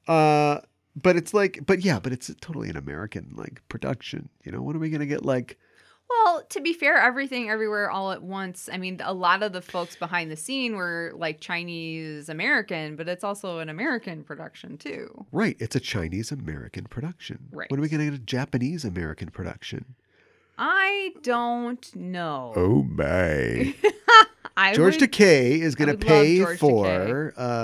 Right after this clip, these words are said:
Speaker 1: uh, you know, uh, Turn Allegiance into a film or something like that. People are like, "Oh, yeah, we," see, 'cause here's the thing. I don't think we're ready to really deal with what we did to the Japanese people. <laughs> And it was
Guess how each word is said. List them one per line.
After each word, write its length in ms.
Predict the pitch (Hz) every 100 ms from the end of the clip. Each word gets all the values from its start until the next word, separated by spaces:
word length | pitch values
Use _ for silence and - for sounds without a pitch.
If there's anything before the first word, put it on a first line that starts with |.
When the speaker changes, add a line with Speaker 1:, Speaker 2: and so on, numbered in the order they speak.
| 113 117
Speaker 1:
uh, 40 | 156
you 80 |
know, 300 | 123 82 120
uh, 140 | 147 139
Turn 240 | - 151
Allegiance 420 | 156 151 139 135
into 180 | 139 127
a 40 | 101
film 360 | - 104 92
or 60 | 87
something 320 | 104 90 90
like 220 | 82 78
that. 180 | - 82
People 160 | 98 87
are 40 |
like, 80 | 82 -
"Oh, 160 | 160
yeah, 140 | - 113
we," 180 | 110 139 - - - -
see, 120 | 190
'cause 180 | 170 156
here's 200 | 170 214
the 60 | 156
thing. 300 | - 131 - _ _ _
I 60 | 214
don't 100 | 247
think 140 | 175
we're 120 | 160
ready 280 | 131 123 117
to 100 | 98
really 260 | 92 90 87
deal 260 | 85 92 87
with 240 | 82 -
what 160 | 87 82
we 80 |
did 240 | 80 90 78
to 60 |
the 100 | 78
Japanese 520 | 73 82 76 67 69 -
people. 420 | - - 90 -
<laughs> 60 | - - - _ _ -
And 180 | - 233
it 120 | 196
was 280 | 170 -